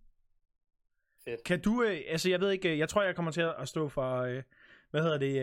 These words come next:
Speaker 2: øh, spørg-, eller står du på spørgsmålene, eller hvad? Så tag dem i din mobil, tænker jeg. <clears throat>
Speaker 1: Okay, det gør jeg.
Speaker 2: Er det ikke meget
Speaker 1: Det er
Speaker 2: god idé?
Speaker 1: godt, vi lige har snakket om det, inden vi starter den.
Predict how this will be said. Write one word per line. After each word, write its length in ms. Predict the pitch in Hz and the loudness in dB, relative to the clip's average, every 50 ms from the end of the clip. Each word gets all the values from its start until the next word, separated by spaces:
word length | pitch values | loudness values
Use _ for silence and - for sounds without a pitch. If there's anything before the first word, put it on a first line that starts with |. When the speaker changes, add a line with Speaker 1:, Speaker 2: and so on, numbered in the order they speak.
| 131 | -2
Speaker 2:
øh, 60 | 127 | -4
spørg-, 220 | 127 - _ 147 143 - | -6 -6 _ -6 -4 -4
eller 200 | 165 160 165 160 | 0 0 0 0
står 180 | - - 175 | 2 0 0
du 120 | 170 190 196 | 2 2 -2
på 60 | 214 | -2
spørgsmålene, 500 | - - 196 208 208 233 226 220 202 196 | 2 2 2 2 2 -2 -4 0 2 2
eller 120 | 190 175 | 2 4
hvad? 340 | 170 170 170 175 - - 175 | 2 2 0 0 -4 -12 -10
Så 160 | 170 - 214 | -2 -2 -2
tag 180 | 190 - 202 202 | 0 2 0 0
dem 80 | 208 | 0
i 40 | 196 | 0
din 80 | 185 180 | 0 0
mobil, 340 | 170 160 135 - 175 175 151 | 0 0 0 -2 -4 -6 -4
tænker 240 | - 156 131 127 | -4 -4 -4 -4
jeg. 120 | 123 120 117 - _ _ _ _ _ _ _ _ _ _ _ _ _ _ _ _ | -6 -8 -10 -14 _ _ _ _ _ _ _ _ _ _ _ _ _ _ _ _
<clears throat> 40 | 208 | 2
Speaker 1:
Okay, 280 | 220 214 214 180 139 117 - _ _ _ _ _ _ _ _ _ _ | 2 2 2 0 0 -4 -8 _ _ _ _ _ _ _ _ _ _
det 80 | 131 120 | -8 -6
gør 100 | 117 101 | -6 -6
jeg. 100 | 101 101 | -6 -8
Speaker 2:
Er 40 | 104 - _ _ - | -10 -14 _ _ -10
det 80 | - 143 | -4 -4
ikke 80 | 147 | -2
meget 140 | 151 147 143 | 0 0 0
Speaker 1:
Det 40 | 139 | 0
er 20 | 143 | 2
Speaker 2:
god 80 | 143 | 2
idé? 60 | 147 147 143 | 2 2 0
Speaker 1:
godt, 20 | |
vi 60 | 147 | -2
lige 180 | 151 151 160 165 | -12 -10 -2 -2
har 100 | 165 156 - - | -2 -2 -2 -4
snakket 340 | 143 131 139 139 160 151 | -2 -2 -2 0 -2 -2
om 200 | 131 127 127 127 | -2 -4 -6 -6
det, 140 | 127 139 131 - - | -12 -14 -16 -10 -10
inden 200 | 139 131 143 143 | -10 -8 -8 -10
vi 40 | 139 | -12
starter 380 | - - 113 101 101 104 110 | -10 -8 -8 -6 -6 -8 -8
den. 120 | 107 113 | -12 -12